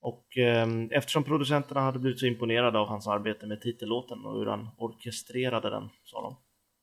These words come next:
Och, eh, ja, titellåten har vi pratat om redan. Eh, skrevs av Paul och Linda McCartney och, eh, som Rickard sa,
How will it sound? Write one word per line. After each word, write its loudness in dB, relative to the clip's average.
Och, -10
eh, 4
ja, 8
titellåten -2
har 4
vi 2
pratat -2
om -6
redan. 0
Eh, -18
skrevs 0
av 0
Paul 2
och 2
Linda 0
McCartney -6
och, -16
eh, -2
som -10
Rickard -4
sa, -6